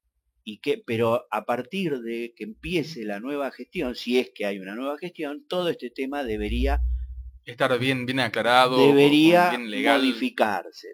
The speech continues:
Speaker 1: eh, desde
Speaker 2: bien
Speaker 1: todo
Speaker 2: legal.
Speaker 1: punto de vista. O sea, que debería
Speaker 2: Que cobren
Speaker 1: estar
Speaker 2: ganancias, o sea, que paguen
Speaker 1: que
Speaker 2: ganancias.
Speaker 1: paguen ganas-, o sea, que ha-,
Speaker 2: Todo.
Speaker 1: hay que empezar
Speaker 2: Mm.
Speaker 1: a limitar el, el excesivo poder
Speaker 2: Que tienen
Speaker 1: que,
Speaker 2: los
Speaker 1: que
Speaker 2: jueces.
Speaker 1: se han tomado, ¿m? este, los jueces.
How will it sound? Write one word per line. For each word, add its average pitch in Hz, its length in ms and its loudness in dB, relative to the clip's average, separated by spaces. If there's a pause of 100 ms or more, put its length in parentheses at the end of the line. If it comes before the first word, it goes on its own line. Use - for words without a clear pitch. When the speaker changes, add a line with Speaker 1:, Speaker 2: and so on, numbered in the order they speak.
Speaker 1:
eh, 120 140 -6
desde 120 180 -2
Speaker 2:
bien 113 200 -4
Speaker 1:
todo 180 140 0
Speaker 2:
legal. 165 160 2
Speaker 1:
punto 127 360 -4
de 107 80 -4
vista. 87 400 -12
O - 40 -20
sea, 110 180 -16
que 110 120 -10
debería 131 520 -2
Speaker 2:
Que 131 40 -2
cobren 120 320 0
Speaker 1:
estar 104 160 -10
Speaker 2:
ganancias, 113 520 -8
o - 20 -20
sea, 107 100 -12
que 107 80 -18
paguen 110 200 -4
Speaker 1:
que 107 40 -10
Speaker 2:
ganancias. 107 260 -6
Speaker 1:
paguen 165 300 4
ganas-, 180 300 -2
o 156 60 -4
sea, 156 240 0
que 160 280 -4
ha-, 135 140 2
Speaker 2:
Todo. 147 180 -4
Speaker 1:
hay 196 240 0
que 190 120 -6
empezar 196 480 -2
Speaker 2:
Mm. 220 40 2
Speaker 1:
a 208 60 2
limitar 214 580 0
el, 190 220 0
el 143 140 -2
excesivo 214 760 -4
poder 202 460 0 (240)
Speaker 2:
Que - 80 -20
tienen 170 240 -2
Speaker 1:
que, - 40 -6
Speaker 2:
los - 100 -10
Speaker 1:
que 170 100 -4
Speaker 2:
jueces. 156 160 -4
Speaker 1:
se 180 140 2
han 202 360 0
tomado, 185 680 -2 (180)
¿m? 185 140 -14 (360)
este, 120 360 -8
los 117 120 -4
jueces. - 580 -10